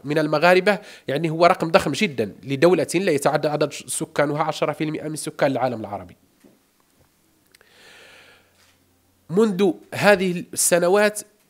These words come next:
ب-، بدأ هناك نزوح جلي لهذه الكفاءات إلى أن وصل سنة ألف وتسعمية وتسعين إلى ثمانين ألف كفاءة مغربية بالخارج.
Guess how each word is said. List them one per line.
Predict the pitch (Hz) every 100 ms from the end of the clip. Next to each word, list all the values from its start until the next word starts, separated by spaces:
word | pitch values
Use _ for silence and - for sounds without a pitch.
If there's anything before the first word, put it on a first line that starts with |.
| _ _
ب-، | - 139 -
بدأ | 139 185 196 170
هناك | 160 185 185 180
نزوح | 170 147 208 -
جلي | 160 127 165 202
لهذه | 175 151 160 156
الكفاءات | 151 156 175 180 185 175
إلى | 165
أن | 160
وصل | 175 170 165
سنة | - 165 170
ألف | 156 170
وتسعمية | 165 151 147 165 160
وتسعين | 151 - 147 170
إلى | 160 156
ثمانين | 156 147 151 170 175 160
ألف | 151
كفاءة | - 147 170 170 175
مغربية | 156 143 151 143 139
بالخارج. | 123 - 110 82 -